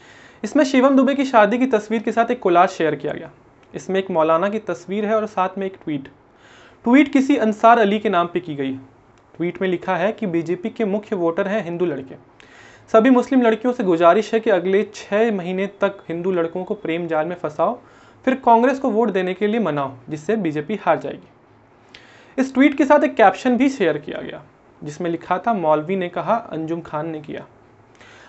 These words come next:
मतलब साफ है कि क्रिएटली मीडिया के अनुसार ये एक योजना के तहत किया गया है ताकि बीजेपी को हराया जा सके।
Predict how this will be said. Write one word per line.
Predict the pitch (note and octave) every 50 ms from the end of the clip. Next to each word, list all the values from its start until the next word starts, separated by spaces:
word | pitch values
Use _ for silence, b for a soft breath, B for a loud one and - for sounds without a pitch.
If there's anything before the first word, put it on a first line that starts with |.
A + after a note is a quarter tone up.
| B B
मतलब | G#3 G#3 - D4+ D4+
साफ | - A#3+ G3+ A3 C4 C4 C4
है | C4+
कि | C4 C#4
क्रिएटली | C4+ C4+ G#3+ A3 A3+ A3 C4 B3+
मीडिया | A3 G#3 G3+ G3+ G#3+ A3
के | A3 A#3
अनुसार | G3+ F3 E3 D#3+ - F#3 F#3 G3
ये | G3+ F3+ F#3+ G#3 G3
एक | G3+ G3 - - -
योजना | D3+ D#3 D#3 D#3 D3+ F3+ F#3+ F#3
के | - G3
तहत | - - D#3 E3+ - - -
किया | - D#3+ D3
गया | D3+ D3+ D#3+
है | D3+ D#3+ G#3
ताकि | A3 - - D3+ D3+ - F#3+
बीजेपी | E3 D3+ D3 C#3+ D#3 D3+ D#3+ F#3+
को | - F#3
हराया | E3 D#3 D3 C#3 -
जा | - -
सके। | - - - -